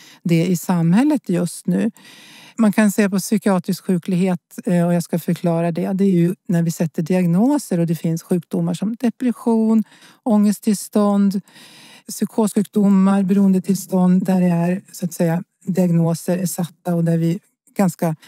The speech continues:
väl vet vad som ska göras för att man ska behandla det här. Det verkar inte öka i någon större utsträckning i samhället. Kanske en del när det gäller depression.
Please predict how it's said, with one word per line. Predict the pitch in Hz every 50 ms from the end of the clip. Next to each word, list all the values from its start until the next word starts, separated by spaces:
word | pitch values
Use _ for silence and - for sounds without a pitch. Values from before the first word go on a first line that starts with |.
| - _
väl | - 180 170 214 240 233 208 190
vet | 165 170 160 151 -
vad | - 160
som | 165 170
ska | 160 - 180
göras | 175 170 165 170 180 175 -
för | - 170 165
att | 180 175 - -
man | 170 165
ska | 151 - 180 175 - - _ _ _ -
behandla | 196 160 165 165 214 233 226 202 196
det | 190
här. | 180 170 190 214 208 202 - _ _ _ - - - - - _ _ -
Det | 294 294 277 277
verkar | 277 220 220 190 - - 196 180
inte | 175 165 156 - - -
öka | 180 170 160 156 - - 320
i | 320
någon | 269 202
större | 175 - - 175 165 170
utsträckning | 175 170 - - - 196 170 - 196 190 196 226
i | - 185
samhället. | - - 185 175 170 170 185 226 240 208 - - _ -
Kanske | 220 214 185 -
en | 180 160
del | 160 165 165 175 185 180 - _ _ -
när | 175 170
det | 170
gäller | 170 165 165 175
depression. | 170 175 160 - 202 175 - 196 180 175 185 185